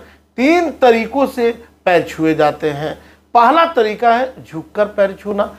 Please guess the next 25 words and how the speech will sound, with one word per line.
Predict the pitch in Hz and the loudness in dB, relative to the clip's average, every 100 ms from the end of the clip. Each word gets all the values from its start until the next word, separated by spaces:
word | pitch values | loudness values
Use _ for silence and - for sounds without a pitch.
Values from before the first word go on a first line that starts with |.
| - _ | -20 _
दूसरा | 143 220 262 339 339 | -2 2 4 4 4
तरीका | 330 277 254 226 254 | 4 0 0 0 2
है | 247 254 143 | 2 0 -12
घुटने | 143 180 247 277 | -16 -14 -10 -8
के | 302 269 | -2 -2
बल | 202 214 233 - - _ _ _ _ | 4 4 2 -4 -20 _ _ _ _
बैठकर | 131 - 254 302 - 262 | -8 2 4 2 0 -4
पैर | 220 208 196 | -2 0 0
छूना, | 180 - 185 190 - _ _ | -2 -12 -10 -10 -12 _ _
तीसरा | 208 185 302 320 | -8 0 2 2
तरीका | 320 220 214 214 208 | 2 -2 0 2 2
है | 262 - _ _ _ | 0 -6 _ _ _
साष्टांग | 214 175 - 185 185 220 294 - - _ | -4 -4 -4 0 2 2 0 -10 -20 _
प्रणाम | 175 175 151 151 | 0 2 2 0
करना। | 151 147 151 - - | -4 -4 -4 -4 0
आइए | 151 233 | 2 4
बताते | 247 226 190 175 226 | 2 2 2 2 0
हैं | 208 277 - - _ 165 | 2 0 -4 -20 _ -12
झुककर | 135 196 - - 359 | -2 2 2 2 0
पैर | - 254 | 2 2
छूने | 233 214 214 208 | 2 -4 -4 0
का | 185 | -2
क्या | 175 175 | 0 0
महत्व | 160 147 147 - | 0 -4 -6 -4
है। | 147 | -4